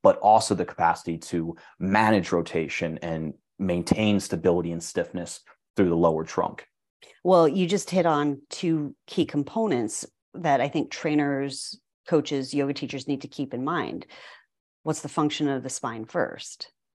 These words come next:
Speaker 2: Stability. Then once we're stable, now we can drive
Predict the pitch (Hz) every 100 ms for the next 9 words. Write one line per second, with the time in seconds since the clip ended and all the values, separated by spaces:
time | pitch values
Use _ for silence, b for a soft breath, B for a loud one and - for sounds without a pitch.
0 | _ _ - - 139 160 120 - - _
1 | _ b b b - 170 151 135 147 139
2 | - 139 - 180 165 135 139 143 160 151
3 | 151 131 131 123 120 120 -